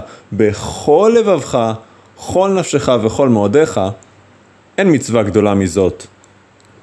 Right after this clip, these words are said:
כי כמו שמשה אמר לנו, "אדוני הוא חיינו". הוא המטרה של החיים שלנו, הוא המשמעות של החיים. לאהוב אותו ולדבוק בו. דברים פרק למד.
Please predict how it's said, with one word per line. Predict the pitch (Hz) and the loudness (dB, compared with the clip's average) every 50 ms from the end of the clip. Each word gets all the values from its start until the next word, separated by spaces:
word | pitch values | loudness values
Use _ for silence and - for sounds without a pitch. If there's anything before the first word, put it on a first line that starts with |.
| _ _ _ _ - - - - | _ _ _ _ -20 -20 -12 -6
כי | - - 143 120 107 - | -2 0 0 0 0 0
כמו | - 131 123 135 135 127 | 0 0 2 2 2 0
שמשה | - - 117 113 113 113 - 139 120 | 0 0 0 0 0 0 0 2 2
אמר | 117 139 147 143 127 | 2 2 2 2 2
לנו, | 110 104 104 104 101 - - - _ _ _ _ - | 0 0 0 -2 -2 -6 -10 -18 _ _ _ _ -4
"אדוני | 123 120 113 120 123 135 139 131 117 110 101 101 101 - - _ _ - | -2 0 2 2 2 2 2 2 0 0 0 -2 -4 -8 -16 _ _ 0
הוא | - 156 147 | 0 2 2
חיינו". | - - 123 113 120 131 131 123 113 101 92 85 85 - _ _ _ _ _ _ _ _ _ _ _ _ _ _ _ _ _ _ _ _ _ _ - - - - | 0 0 0 0 2 2 2 0 0 -2 -2 -4 -8 -12 _ _ _ _ _ _ _ _ _ _ _ _ _ _ _ _ _ _ _ _ _ _ -20 -20 -16 -6
הוא | - 160 170 170 | -2 0 0 2
המטרה | 156 139 135 - 135 131 120 139 135 127 | 0 -2 -2 0 -2 0 0 0 -2 -2
של | - 135 117 | 0 0 -2
החיים | 117 - - 127 123 123 123 | -2 -2 -2 -2 0 0 -2
שלנו, | 120 - 110 107 98 98 101 | -2 -2 -2 0 0 0 0
הוא | 101 127 151 175 | 0 2 2 2
המשמעות | 175 156 143 - - - 131 123 131 135 135 | 0 0 -2 -2 -2 -2 0 2 2 2 0
של | - - 117 117 | 0 0 -2 -2
החיים. | 110 - 127 110 113 117 107 95 90 85 - - - - _ _ _ - - | -2 -2 -2 -2 0 0 -2 -2 -4 -8 -12 -20 -20 -20 _ _ _ -4 0
לאהוב | 117 117 117 113 110 143 151 147 | 2 2 2 2 2 2 2 2
אותו | 160 160 165 175 170 160 131 | 0 0 0 2 2 2 2
ולדבוק | 123 113 110 107 92 95 92 165 175 170 - | 2 2 0 0 -2 -2 -2 -2 -2 -2 -4
בו. | 110 95 92 78 73 - - - _ - - - _ _ _ - - - _ _ _ _ - - - - - - - | -4 -4 -4 -4 -6 -10 -18 -20 _ -20 -20 -20 _ _ _ -20 -20 -20 _ _ _ _ -20 -20 -20 -20 -10 -4 -2
דברים | 87 95 87 95 92 92 104 107 | 0 0 2 2 2 2 0 0
פרק | 107 117 113 117 120 120 - | 0 0 0 0 0 0 0
למד. | 143 147 151 135 101 87 80 | 0 0 2 0 0 -2 -4